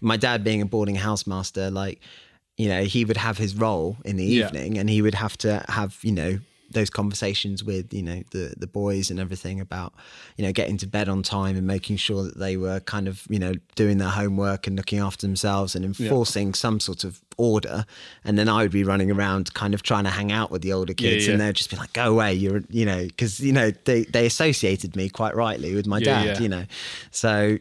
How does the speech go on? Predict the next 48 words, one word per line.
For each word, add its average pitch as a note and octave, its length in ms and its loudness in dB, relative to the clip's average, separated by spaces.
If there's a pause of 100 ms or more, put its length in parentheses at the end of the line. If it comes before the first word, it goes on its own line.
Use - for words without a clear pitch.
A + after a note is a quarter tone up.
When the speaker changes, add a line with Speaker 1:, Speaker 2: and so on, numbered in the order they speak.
Speaker 1:
yeah, C#3+ 240 4
it A#2+ 40 4
Speaker 2:
But - 20 4
Speaker 1:
was D#3+ 80 6
a - 20 4
Speaker 2:
was A#3 120 6
Speaker 1:
bit - 40 6
Speaker 2:
it - 40 2
a - 20 2
Speaker 1:
of D3 60 2
a D#3+ 40 4
Speaker 2:
happy A#2 220 0
time? G2 260 -6 (640)
Speaker 1:
Yeah, B3 200 4
it F3+ 80 4
was. F#3+ 280 4
I - 20 6
mean, E3 380 4
I E3 80 2
think F#3 500 -2
when C#3+ 180 0
I C#3 120 4
was C3 160 2
at B2 160 0
school, A2+ 640 2
um, G2+ 640 0 (260)
and G2 420 -2 (280)
I - 80 -10
think - 320 -2 (260)
at A#2+ 140 -2
that, B2+ 260 -2
at A#2+ 120 0
that A#2+ 180 0
school, F#2+ 500 -4
I A2+ 120 -4
think C#3+ 300 -2 (640)
I C3 100 2
had C3+ 200 0
some C3+ 300 0
of A#2 60 4
the A#2 420 4
most A#2+ 260 0
profound, A2+ 400 0
like, G#2 160 0
relationships A2 720 0
that F2+ 100 -4
I F#2 140 -2
had, G2 340 -2